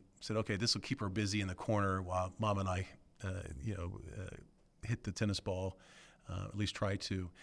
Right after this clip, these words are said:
And, uh, put her in the corner, gave her a ball and a racket, and then quickly realized her hand-eye coordination was very good. So,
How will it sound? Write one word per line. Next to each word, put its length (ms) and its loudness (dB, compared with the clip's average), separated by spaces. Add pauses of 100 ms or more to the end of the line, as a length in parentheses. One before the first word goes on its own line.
(320)
And, 340 6
uh, 300 6 (720)
put 140 4
her 40 6
in 60 4
the 80 2
corner, 240 6
gave 160 8
her 60 6
a 40 4
ball 300 8
and 100 4
a 60 2
racket, 480 6
and 180 4
then 160 4
quickly 380 0
realized 540 4
her 80 -2
hand-eye 420 2
coordination 540 -4
was 100 -2
very 220 2
good. 300 0
So, 440 2